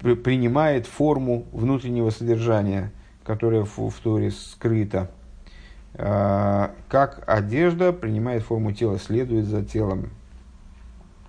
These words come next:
подчинена телу. В ей шоид кама, кама поним лифони, ма дейн кейтс ветахлис. И есть внутренние, внутренних уровней не счесть на самом деле, есть вну-, уровень внутренний по отношению к внутреннему и так далее, и так далее, до бе-, до беспредела.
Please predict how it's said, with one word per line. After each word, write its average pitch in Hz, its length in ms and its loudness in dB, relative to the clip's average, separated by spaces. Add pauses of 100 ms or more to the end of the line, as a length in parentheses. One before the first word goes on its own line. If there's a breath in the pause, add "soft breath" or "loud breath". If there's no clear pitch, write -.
(200)
подчинена 113 600 0
телу. 107 360 -2 (360 loud breath)
В 120 120 2
ей 202 380 4
шоид 208 420 2
кама, 143 640 2
кама 135 340 2
поним 107 520 0
лифони, 208 560 0
ма 170 240 2
дейн 127 360 -4
кейтс 180 400 -2
ветахлис. 180 720 0 (280 loud breath)
И 175 80 0
есть 135 680 2
внутренние, 101 920 0
внутренних 110 600 -2
уровней 95 340 0
не 98 160 2
счесть 220 400 -4
на 202 140 -2
самом 175 360 -2
деле, 147 360 -4
есть 104 320 -4
вну-, 98 600 -2
уровень 95 440 2
внутренний 107 460 -2
по 95 120 -4
отношению 92 460 -2
к - 80 -10
внутреннему 160 600 -2
и 107 80 -2
так 104 160 -2
далее, 165 240 0
и - 20 -10
так 107 140 -2
далее, 156 320 -2
до 120 240 0
бе-, 110 160 0
до 107 200 -2
беспредела. 117 800 -2